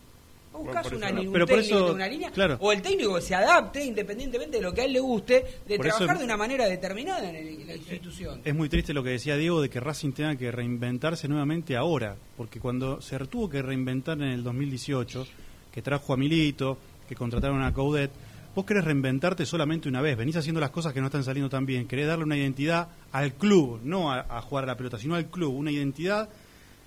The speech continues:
Speaker 3: que se respete, eh, hasta en las categorías inferiores.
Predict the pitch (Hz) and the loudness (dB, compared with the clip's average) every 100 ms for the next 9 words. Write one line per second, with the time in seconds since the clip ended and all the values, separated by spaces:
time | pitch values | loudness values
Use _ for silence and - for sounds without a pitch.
0 | - 151 - 156 147 143 - - 247 233 | -8 -6 -4 -4 -2 -4 -6 2 2 2
1 | 214 160 160 - 147 143 143 151 156 190 | 0 0 -6 -6 -4 -2 -4 -4 -2 0
2 | 170 160 151 165 160 127 110 | -2 -4 -4 -2 0 -2 -4